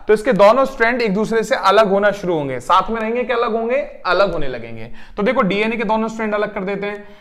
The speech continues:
ये एक स्ट्रैंड है डीएनए का, सेपरेट कर दिया, ये दूसरा स्ट्रैंड है डीएनए का, ये भी सेपरेट कर दिया।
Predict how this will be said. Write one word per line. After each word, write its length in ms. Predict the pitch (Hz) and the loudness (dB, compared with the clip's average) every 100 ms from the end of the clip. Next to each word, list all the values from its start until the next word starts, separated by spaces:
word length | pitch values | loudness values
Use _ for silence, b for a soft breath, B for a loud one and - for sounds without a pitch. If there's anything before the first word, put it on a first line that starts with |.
| B - | B -4
ये 200 | 196 202 | 0 0
एक 100 | 202 | 0
स्ट्रैंड 300 | 202 214 214 | -4 -2 0
है 60 | |
डीएनए 300 | 208 214 208 | -2 -2 -4
का, 240 | 202 220 240 | -2 0 0
सेपरेट 380 | 190 156 185 175 | -4 -8 -8 -4
कर 120 | 190 | -4
दिया, 220 | 185 214 240 B B 190 | -2 -4 -4 B B -6
ये 60 | |
दूसरा 340 | 160 202 220 214 | -4 -4 -2 -4
स्ट्रैंड 300 | 214 185 185 | -4 -6 -4
है 60 | |
डीएनए 300 | 180 165 160 | -4 -6 -6
का, 80 | 175 | -6
ये 160 | 214 165 | -6 -6
भी 100 | 170 | -8
सेपरेट 380 | 151 135 143 131 | -10 -10 -10 -10
कर 120 | 123 | -12
दिया। 240 | 120 117 | -12 -14